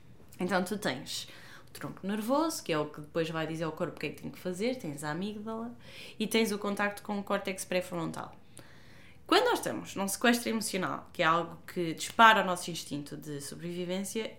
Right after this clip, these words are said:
o que acontece é que a mão abre. Então, ou seja, temos um punho cerrado, para quem nos só está a ouvir, e a mão abre. O que é que isto significa? Que, de repente, a amígdala deixou de estar em contacto com o córtex pré-frontal.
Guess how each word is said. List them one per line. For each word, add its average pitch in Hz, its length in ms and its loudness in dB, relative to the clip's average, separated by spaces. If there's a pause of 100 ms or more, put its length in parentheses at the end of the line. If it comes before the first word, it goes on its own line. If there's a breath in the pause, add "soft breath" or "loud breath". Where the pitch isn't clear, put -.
o - 60 -8
que 233 80 -2
acontece 240 460 2
é 233 40 2
que 233 120 -4
a 226 40 0
mão 226 220 2
abre. - 260 -4 (300)
Então, - 120 -16
ou - 60 -16
seja, 143 240 -8
temos 160 240 -8
um 180 80 -2
punho 208 200 -4
cerrado, 302 360 2
para 196 80 -6
quem - 140 -4
nos 147 100 -4
só - 80 -12
está - 180 -2
a 175 40 6
ouvir, 233 360 0 (500 loud breath)
e 226 60 2
a 233 40 6
mão 269 100 12
abre. 220 320 12 (360)
O - 60 -14
que 415 100 10
é 427 40 10
que 415 100 6
isto 370 120 4
significa? 302 540 6 (760 loud breath)
Que, 208 420 4 (100)
de 208 80 -4
repente, 214 540 0 (500 loud breath)
a 330 100 10
amígdala 202 680 4
deixou 277 300 4
de 294 60 0
estar - 220 4
em 196 80 2
contacto 262 580 2
com 302 220 2
o 285 60 4
córtex 285 460 0
pré-frontal. 269 680 0